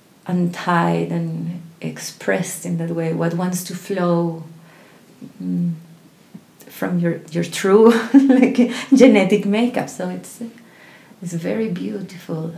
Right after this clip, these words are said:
And that voice becomes very healing to receive for others, 'cause it's not, like, wanting to be something. It's like, "Okay, I'm, I am, <laughs> I am this." And it's a lot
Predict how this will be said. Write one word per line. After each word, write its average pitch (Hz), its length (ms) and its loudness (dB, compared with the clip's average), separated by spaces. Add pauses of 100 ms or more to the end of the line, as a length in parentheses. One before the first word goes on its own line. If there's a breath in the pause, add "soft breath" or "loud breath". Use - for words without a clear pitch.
And 190 220 -2
that 180 180 2
voice 190 380 -4
becomes 175 400 -6
very 196 320 0
healing 180 600 -4
to 170 260 -8
receive 175 640 0
for 175 220 -6
others, 151 560 -4 (800 loud breath)
'cause 175 220 -10
it's - 200 -8
not, 160 280 -6
like, 160 180 -10
wanting 170 480 -2
to 175 80 -10
be 160 160 -6
something. 170 600 -6
It's - 320 -16
like, 160 180 -14 (140)
"Okay, - 340 -14
I'm, 160 320 -12 (1300 loud breath)
I 170 80 -2
am, 165 400 0 (120)
<laughs> - 120 -14
I 175 100 0
am 170 240 2
this." 165 340 -2
And 151 380 -6 (720 loud breath)
it's 175 140 -12
a 175 60 -4
lot 175 280 0